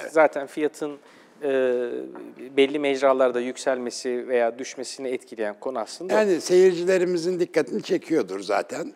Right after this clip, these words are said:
Speaker 2: Evet.
Speaker 1: E, trafikte filan bir duvarda bir reklam görüyor. Yani onun fiyatı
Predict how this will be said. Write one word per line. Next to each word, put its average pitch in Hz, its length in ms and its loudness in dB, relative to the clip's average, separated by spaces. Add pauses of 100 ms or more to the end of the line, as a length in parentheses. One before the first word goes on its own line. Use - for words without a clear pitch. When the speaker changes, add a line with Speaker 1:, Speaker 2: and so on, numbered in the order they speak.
Speaker 2:
Evet. 135 220 6
Speaker 1:
E, 104 60 -12
trafikte 117 580 -6
filan 135 420 -6
bir 160 300 2
duvarda 143 480 4
bir 147 100 0
reklam 135 440 0
görüyor. 95 480 -4 (500)
Yani 139 180 -2
onun 185 300 2
fiyatı 120 560 -2